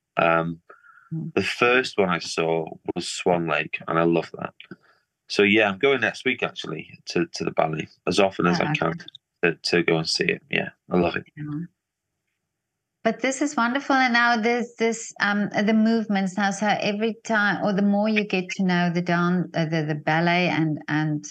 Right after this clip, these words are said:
Speaker 2: obviously, um, watching dancers and so, so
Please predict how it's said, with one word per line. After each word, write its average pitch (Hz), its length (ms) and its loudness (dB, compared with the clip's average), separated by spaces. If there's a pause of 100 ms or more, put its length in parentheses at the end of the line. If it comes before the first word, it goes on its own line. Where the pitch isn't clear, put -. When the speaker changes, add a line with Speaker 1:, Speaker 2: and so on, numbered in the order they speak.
(120)
Speaker 2:
obviously, 165 760 -2
um, 143 420 -4
watching 165 540 0
dancers 156 600 0
and 151 100 -2
so, 151 220 -2
so 165 340 -2